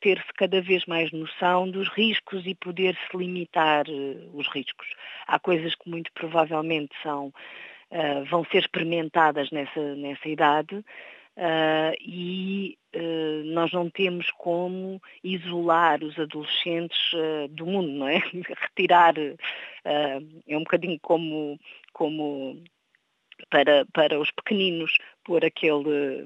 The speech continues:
pôr aquele chão macio para se caírem não se magoarem, não é? E não dá para fazer isto no mundo inteiro e tirar, tirar os perigos.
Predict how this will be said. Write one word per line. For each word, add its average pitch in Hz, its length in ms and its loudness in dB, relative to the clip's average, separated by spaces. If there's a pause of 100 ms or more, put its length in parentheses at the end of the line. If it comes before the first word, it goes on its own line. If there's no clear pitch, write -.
(120)
pôr 147 160 0
aquele 156 240 2
chão 156 380 4
macio 160 600 0
para 147 340 0
se - 140 -6
caírem 175 380 8
não 175 140 2
se - 120 -8
magoarem, 139 480 4
não 139 100 -2
é? 139 140 -4 (480)
E 160 300 -2
não 170 180 4
dá 180 140 8
para 185 160 4
fazer 185 340 2
isto 208 240 0
no 180 80 0
mundo 190 240 0
inteiro 214 500 6 (140)
e 180 100 -4
tirar, 175 440 4 (240)
tirar 180 280 6
os 208 120 4
perigos. 170 640 -2